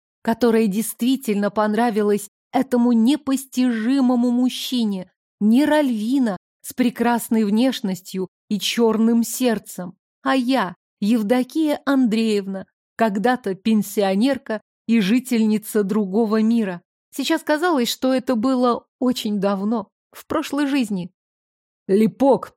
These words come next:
обычный жадный трус», заявил Сиджи, привлекая наше внимание. «Он получал деньги от Ральвины и покупал дома. Это всё. Поверьте, я знал всё, что было известно этой крысе».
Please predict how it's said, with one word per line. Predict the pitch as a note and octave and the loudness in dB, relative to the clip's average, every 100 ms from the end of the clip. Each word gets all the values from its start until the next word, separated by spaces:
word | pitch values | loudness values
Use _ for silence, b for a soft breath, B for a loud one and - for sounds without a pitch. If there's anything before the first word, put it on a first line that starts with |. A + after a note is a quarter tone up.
| _ | _
обычный | G3 G3+ F3+ D4+ - - G3+ F3 | 0 0 2 2 0 -2 0 0
жадный | D#3+ F3+ A#3 A#3+ F#3+ B3 B3+ | -2 2 2 2 2 2 2
трус», | - G3+ A3 F3+ - - _ - | 0 -2 0 -2 -6 -12 _ -6
заявил | F#3 A3+ A3+ G#3 G#3+ | 0 2 2 2 0
Сиджи, | - - C4 G#3+ G#3+ | -2 -2 -2 0 0
привлекая | - G3 G#3 G3+ A3+ A3 | 0 0 0 2 2 2
наше | G#3 G#3+ A3 | 0 -2 -2
внимание. | G#3 A#3 G#3+ F3+ F3 E3 - _ _ - | 0 2 2 0 -4 -6 -12 _ _ -4
«Он | - A3 | 0 0
получал | - A3+ A3 - A#3 G#3+ | 2 2 2 2 2 2
деньги | F3 G#3 G#3+ F#3+ | 2 0 0 2
от | G3+ G3 | 2 2
Ральвины | G3+ G#3 G3+ B3+ G3+ F3 | 2 2 2 0 0 -2
и | |
покупал | D#3+ G3 A3 F3+ A#3+ A3+ | -4 -4 -2 0 2 2
дома. | F3+ A#3+ G#3+ F3+ D#3+ - | 2 2 2 0 -4 -8
Это | G#3+ C#4 | -4 -2
всё. | - - A3+ F#3 - _ | -2 -2 0 0 -4 _
Поверьте, | B3 C4 B3+ E3 - F#3 | 0 2 2 0 -4 -6
я | F3 G#3+ G#3 | -2 0 0
знал | F#3 A#3 A3+ | 0 0 0
всё, | F3 - B3 | -2 0 2
что | A3+ - G3 | 0 -2 -4
было | F3 A3+ G#3 | 0 0 0
известно | G3 E3 G#3+ A3 - A3 A3 - | 0 0 0 -2 -2 -2 -2 -2
этой | A3+ G#3+ A#3+ | -2 0 -2
крысе». | - A3 F3 - F3 | 0 0 -2 -4 -8